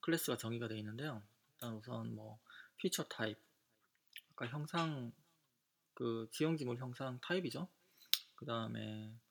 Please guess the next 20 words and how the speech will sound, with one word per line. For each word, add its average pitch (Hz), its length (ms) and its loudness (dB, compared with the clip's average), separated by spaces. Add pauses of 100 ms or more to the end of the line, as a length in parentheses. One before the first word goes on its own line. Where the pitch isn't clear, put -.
(160)
프로퍼티 - 400 0
타입, 156 380 -6
속성이죠. 180 640 0 (920)
그다음에 113 600 -2
피처 180 260 2
어소시에이션, 113 720 -2 (380)
이게 117 240 2
이제 110 420 -2 (220)
피처 175 240 0
간의 120 160 4
어떤 113 180 -6
관계를 139 380 2
얘기하는 107 360 0
거죠. 135 280 -2 (960)
이런 123 160 0
것들이 110 300 -2
쭉 - 160 -4
들어가 110 260 -2
있고, 147 500 -2 (260)
어트리뷰트 131 500 2